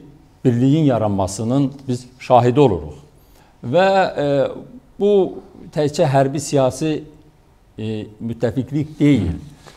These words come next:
Speaker 1: E, dünən, e, fikir verdinizsə, dövlət başçısı da dedi ki, yeni iqtisadi birliyin, blokun yaranması istiqamətində də iş gedir. E, Naxçıvan dəhlizinin, e, Na-,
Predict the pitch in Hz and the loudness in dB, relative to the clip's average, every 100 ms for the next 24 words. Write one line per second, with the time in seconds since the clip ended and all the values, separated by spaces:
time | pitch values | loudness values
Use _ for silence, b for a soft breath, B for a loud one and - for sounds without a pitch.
0 | B - 123 131 180 175 143 - 143 98 | B -8 -6 -6 -2 -2 -2 -4 -6 -6
1 | 120 - 139 147 190 208 175 151 160 165 | -8 -8 -4 -2 -4 -6 -4 -2 0 0
2 | - 113 - 120 107 107 107 110 196 202 | 2 -2 -2 -6 -4 -6 -8 -10 -8 -8
3 | 147 113 113 127 160 214 - 139 - - | -10 -12 -6 -2 -2 -4 -8 -12 -8 0
4 | 127 123 143 190 - - 98 123 120 120 | 2 2 2 0 -2 -6 -2 -2 0 -2
5 | 123 127 90 123 127 170 156 135 127 127 | 0 -2 0 2 2 0 0 2 2 0
6 | 131 175 - 131 123 120 110 123 127 147 | -2 -4 -6 -4 -2 -2 -6 -6 -4 -2
7 | 139 - - 107 95 113 - - b b | -4 -6 -8 -6 -6 -6 -10 -18 b b
8 | b b 104 101 98 98 - 107 117 - | b b -4 -2 -2 -4 -6 -4 -4 -2
9 | 135 147 123 107 101 95 104 113 117 101 | 0 2 2 0 -2 -4 -4 -4 -6 -8
10 | 92 104 98 95 104 - - - 120 117 | -10 -8 -6 -8 -12 -16 -18 -12 -8 -8